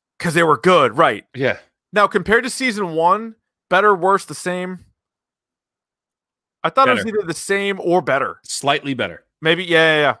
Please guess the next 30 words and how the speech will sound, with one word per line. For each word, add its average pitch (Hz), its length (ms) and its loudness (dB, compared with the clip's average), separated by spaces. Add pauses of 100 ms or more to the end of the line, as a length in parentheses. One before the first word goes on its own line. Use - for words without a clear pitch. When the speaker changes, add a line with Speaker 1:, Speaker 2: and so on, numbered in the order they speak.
Speaker 1:
I 156 100 0
think, 180 200 -4
I 175 100 2
think 185 200 -6
better. 170 220 2
I 156 100 -2
forget 175 400 -2
what 240 100 2
I 226 120 2
gave 170 460 -4
the 156 80 -12
first 165 420 -4
season. 175 720 -12 (1120)
I 156 180 4
would 202 180 -4
probably 202 320 2
give 165 260 -4
this - 640 -2 (1300)
five 151 280 2
and 151 80 -6
a 135 40 -4
half. 151 300 0
I 175 140 2
could 196 100 -10
be 120 60 -2
Speaker 2:
Same. 107 60 2
Speaker 1:
talked 170 220 2
into 151 120 -8
a 135 60 -2
six, - 440 -6